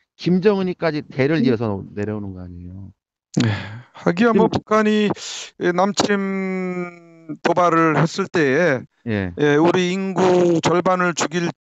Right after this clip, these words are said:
Speaker 2: 준비까지도 다 돼
Speaker 1: 다
Speaker 2: 있-,
Speaker 1: 돼 있어요.
Speaker 2: 있더라고요, 보니까.
Speaker 1: 다 돼 있고요.
Speaker 2: 예, 그거는 이제 지상에서는 너무 많이 그렇게 죽이면 안 되니까 이제 땅속으로, 예, 끌고 들어가서 죽일 공간을 다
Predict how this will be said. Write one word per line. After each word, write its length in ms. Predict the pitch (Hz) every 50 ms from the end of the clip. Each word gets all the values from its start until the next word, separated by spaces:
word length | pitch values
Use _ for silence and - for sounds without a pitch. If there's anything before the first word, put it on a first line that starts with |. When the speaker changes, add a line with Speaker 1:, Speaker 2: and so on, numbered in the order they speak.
| _ _ - - _ _ _
Speaker 2:
준비까지도 1800 | - - 220 214 214 180 - 214 214 214 208 214 214 214 - - - _ _ _ _ _ _ _ - 202 226 214 202 226 226 180 208 240 240 233 226
다 340 | - 185 214 233 226 226 220 _ _
돼 140 | - 220 262
Speaker 1:
다 160 | 214 196 208
Speaker 2:
있-, 20 | -
Speaker 1:
돼 100 | - 165
있어요. 480 | 185 196 - - 165 147 135 123 113 175
Speaker 2:
있더라고요, 500 | 196 214 - - 262 254 226 180 185 180
보니까. 360 | 160 160 165 151 - - 151 156
Speaker 1:
다 120 | 165 160 165
돼 200 | - - 147 160
있고요. 520 | 170 143 - 156 170 196 202 165 123 95 92 - -
Speaker 2:
예, 120 | 147 147
그거는 340 | 131 190 214 226 226 226 214
이제 140 | 175 214 214
지상에서는 720 | - - 202 175 220 233 240 240 233 196 226 226 226 226 202
너무 240 | 175 175 190 208 208
많이 240 | 202 196 196 196
그렇게 360 | 185 175 185 - - 196 190 165 - - - - - _
죽이면 360 | - - 175 156 190 190 196
안 140 | 180 160 160
되니까 380 | 160 175 170 165 - 202 208 208 180 151 _ - - - _ -
이제 120 | 160 175 -
땅속으로, 960 | - 214 254 277 247 - 294 294 277 269 262 208 165 156 165 196 175 120 - - _ _ _ _ - -
예, 60 | 143
끌고 320 | 143 - 254 277 254 269 262
들어가서 340 | 220 220 208 202 170 196 180
죽일 320 | - 170 180 175 190 185
공간을 400 | - 175 175 170 175 180 180 180
다 220 | 170 202 226 208